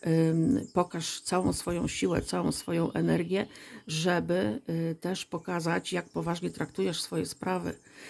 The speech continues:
I to, co będzie przez was właśnie w taki sposób, y, pokazane światu,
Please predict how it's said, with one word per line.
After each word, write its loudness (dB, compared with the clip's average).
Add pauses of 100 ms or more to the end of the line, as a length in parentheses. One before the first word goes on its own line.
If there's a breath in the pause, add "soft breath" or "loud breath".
(260 loud breath)
I -2 (180)
to, 6 (360)
co -4
będzie 0
przez -6
was -4
właśnie -4 (680)
w -16
taki -4
sposób, -6 (560 loud breath)
y, 2
pokazane 0
światu, 2